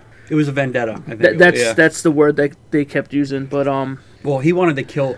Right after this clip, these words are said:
Speaker 1: every member of the Pe-, you know, Changretta, remember in the scene
Speaker 2: Well,
Speaker 1: where he puts the bullets on the table,
Speaker 2: Yeah.
Speaker 1: he wanted to kill every member of the Peaky Blinders and then leave, leave Tommy for last.
Speaker 2: Which, I mean, he was, he was on,
Speaker 1: Very
Speaker 2: well
Speaker 1: damn
Speaker 2: on his way.
Speaker 1: close, yes,
Speaker 2: He was
Speaker 1: very
Speaker 2: well
Speaker 1: well
Speaker 2: on
Speaker 1: on
Speaker 2: his
Speaker 1: his
Speaker 2: way.
Speaker 1: way.
Speaker 2: Um,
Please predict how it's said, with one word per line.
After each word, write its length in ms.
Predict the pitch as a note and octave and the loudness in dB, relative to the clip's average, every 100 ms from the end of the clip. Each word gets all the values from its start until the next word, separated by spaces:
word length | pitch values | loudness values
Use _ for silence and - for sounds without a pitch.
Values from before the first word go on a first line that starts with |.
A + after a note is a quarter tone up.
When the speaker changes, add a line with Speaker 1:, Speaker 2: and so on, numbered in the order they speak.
| - | -10
Speaker 1:
every 280 | B2+ C3 C3+ | -10 -6 -4
member 320 | B2+ B2 B2 | -4 -4 -6
of 80 | A#2+ | -8
the 60 | G#2 | -10
Pe-, 140 | C3+ | -12
you 140 | B2+ A#2+ | -10 -8
know, 40 | |
Changretta, 580 | A2+ C3 A2+ D3 C#3 G#2 - - | -8 -8 -6 -2 -2 -4 -12 -14
remember 320 | B2+ B2 A#2 | -8 -6 -4
in 60 | A#2 | -4
the 60 | A#2 | -6
scene 240 | - B2+ | -4 -4
Speaker 2:
Well, 60 | B2 | -2
Speaker 1:
where 80 | A#2 | -6
he 80 | B2 | -6
puts 200 | C3 A2+ | -10 -12
the 60 | |
bullets 300 | A2 C3 C3+ | -4 -4 -4
on 80 | A#2+ | -6
the 60 | A2 | -6
table, 260 | D#3 D3 D3 | -2 2 6
Speaker 2:
Yeah. 80 | |
Speaker 1:
he 60 | D#3+ | 6
wanted 140 | C#3+ | 4
to 80 | B2 | 0
kill 240 | - B2+ - | -4 -6 -4
every 260 | C3+ C3 C3 | -6 -4 -4
member 240 | B2+ B2 | -4 -4
of 80 | A#2 | -4
the 60 | A2 | -6
Peaky 260 | C3 A#2 | -10 -12
Blinders 600 | G#2+ A#2 C3 A2+ G#2+ - - - - - | -10 -4 -4 -4 -6 -10 -20 -20 -20 -10
and 140 | A#2+ | -6
then 180 | A#2 A#2+ | -4 -4
leave, 420 | A#2+ G#2 - - | -4 -8 -16 -20
leave 260 | C3+ B2 A2+ | -8 -8 -8
Tommy 300 | B2+ A#2+ A#2 | -8 -6 -6
for 200 | - A2 | -6 -6
last. 420 | A#2+ A#2+ G2+ - | -4 -4 -6 -4
Speaker 2:
Which, 160 | D#3+ F3+ | 0 4
I 60 | |
mean, 160 | F#3 F3+ | 6 6
he 80 | G#3+ | 4
was, 160 | C4+ G3+ F#3 - - - | 2 -6 -18 -20 -20 -14
he 220 | C#3+ D#3+ | -8 -4
was 220 | F3 E3 - - C3+ | -4 -4 -8 -14 2
on, 160 | E3+ | 6
Speaker 1:
Very 240 | D3+ D#3 F#3+ | 8 8 10
Speaker 2:
well 200 | G#3+ A#3 | 10 12
Speaker 1:
damn 180 | A3+ A3 | 10 8
Speaker 2:
on 60 | |
his 140 | G3+ E3 | 8 8
way. 240 | D3+ C3+ | 8 6
Speaker 1:
close, 200 | A2+ - | 2 0
yes, 280 | D3 B2+ A2 | 0 0 -6
Speaker 2:
He 60 | |
was 100 | A2+ | -2
Speaker 1:
very 220 | C#3 C#3 D3 | 2 6 6
Speaker 2:
well 140 | D#3+ | 6
Speaker 1:
well 80 | D#3 | 6
Speaker 2:
on 80 | D3+ | 4
Speaker 1:
on 40 | - | 0
Speaker 2:
his 120 | - | 0
Speaker 1:
his 80 | C#3 | 0
Speaker 2:
way. 160 | B2+ | 2
Speaker 1:
way. 240 | A2+ G#2 - - | 0 -4 -10 -4
Speaker 2:
Um, 420 | C#3+ C#3 B2 | -2 -2 -6